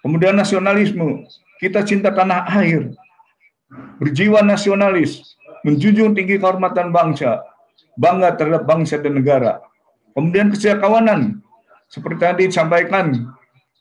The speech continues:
oleh Kolonel, eh, Heru, bahwa kita harus ada senasib, sepenanggungan, kebersamaan,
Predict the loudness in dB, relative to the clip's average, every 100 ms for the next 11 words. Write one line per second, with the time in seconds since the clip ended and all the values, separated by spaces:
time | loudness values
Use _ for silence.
0 | _ -4 -2 0 0 2 2 2 2 -4
1 | -14 _ -20 _ _ _ _ _ _ _
2 | -8 -2 0 2 2 2 2 0 -2 -4
3 | -6 -10 _ _ _ _ _ _ 2 4
4 | 4 2 -2 -12 _ _ _ _ -4 0
5 | 0 -2 0 2 2 0 -8 _ _ -4
6 | -2 -2 -2 0 0 0 -2 0 0 -2
7 | -4 -8 -10 -4 -2 2 2 0 -2 -4
8 | -14 _ _ -20 _ _ -6 -2 0 0
9 | 0 0 0 0 -2